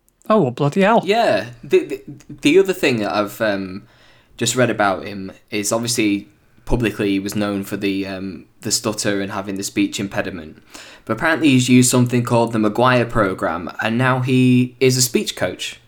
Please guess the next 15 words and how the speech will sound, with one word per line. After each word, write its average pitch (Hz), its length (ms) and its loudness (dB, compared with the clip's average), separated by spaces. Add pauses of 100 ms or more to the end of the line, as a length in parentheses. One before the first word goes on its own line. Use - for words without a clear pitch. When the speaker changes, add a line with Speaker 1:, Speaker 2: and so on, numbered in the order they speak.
Speaker 2:
with 123 180 -4
the 123 80 0
Maguire 123 400 2
program. 92 520 -2
So 110 180 -6
he 107 80 -4
helps 113 280 -6
people 110 440 0
Speaker 1:
Oh, 240 140 6
Speaker 2:
who 107 60 2
Speaker 1:
cool. 107 220 4 (360)
Speaker 2:
have 113 340 -4
had 120 260 -2
similar 117 440 4
afflictions, 110 840 -4